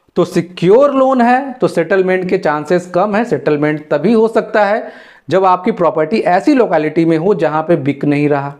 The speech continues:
यहाँ पे कोई डिस्प्यूट चल रहा है। और कॉम्प्रोमाइज सेटलमेंट तभी मिलता है जब आपका लोन अनसिक्योर हो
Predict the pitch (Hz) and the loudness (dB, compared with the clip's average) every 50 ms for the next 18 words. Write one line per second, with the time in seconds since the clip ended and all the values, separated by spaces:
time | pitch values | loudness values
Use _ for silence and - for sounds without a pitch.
0 | _ _ _ _ _ _ _ _ _ _ _ _ _ - 147 160 160 156 180 170 | _ _ _ _ _ _ _ _ _ _ _ _ _ 0 0 0 0 0 -2 -2
1 | - 175 170 170 143 131 - - - 127 120 120 - - - - - - - - | 0 2 2 2 0 -4 -8 -2 0 0 0 0 -2 -8 -8 -8 -12 -14 -16 -16
2 | - _ _ _ _ _ _ _ _ _ _ - _ 165 165 180 185 - - - | -18 _ _ _ _ _ _ _ _ _ _ -10 _ -2 -2 -2 -4 -8 -16 -20
3 | - _ - _ _ - 180 185 190 185 175 208 214 196 185 214 262 294 - - | -20 _ -20 _ _ -4 -2 -2 -2 0 0 0 0 0 0 -2 -2 -2 -4 -4
4 | - 208 196 180 190 202 190 185 185 208 240 233 233 - - 160 151 143 151 220 | -4 -4 -2 0 0 0 2 2 0 0 -2 -2 -4 -2 -2 -2 -2 0 0 2
5 | 262 269 254 226 190 175 - 180 170 165 165 196 214 190 190 165 156 143 147 - | 2 4 4 2 2 2 0 0 2 2 2 0 0 0 0 0 0 -2 -2 -4
6 | - 180 165 156 160 165 170 - 180 190 220 226 226 214 175 - 165 151 139 139 | -2 -2 -2 0 0 -2 -2 -2 0 2 2 2 2 0 -2 0 2 2 4 4
7 | 131 143 190 247 - | 2 0 -2 -4 -6